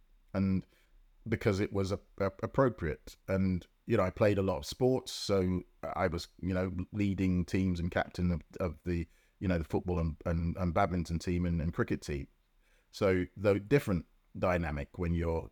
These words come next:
dealing with people in that setting. So I, yeah, right, you're right. I learned a lot to deal with the power and the responsibility of having your own power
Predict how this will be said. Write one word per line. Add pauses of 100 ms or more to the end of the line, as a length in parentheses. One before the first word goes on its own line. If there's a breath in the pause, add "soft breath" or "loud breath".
dealing
with
people
in
that
setting.
So
I,
yeah,
right,
you're
right.
I
learned
a
lot (120)
to
deal
with
the (140)
power (580 soft breath)
and
the
responsibility
of
having
your
own
power